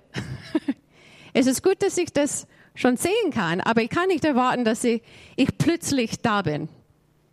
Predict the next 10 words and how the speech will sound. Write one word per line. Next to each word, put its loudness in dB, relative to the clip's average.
Dass 0
Gott 0
macht -2
alle 2
die 0
Arbeiten, 0
ich 0
mach -2
nichts. -4
Ich, -2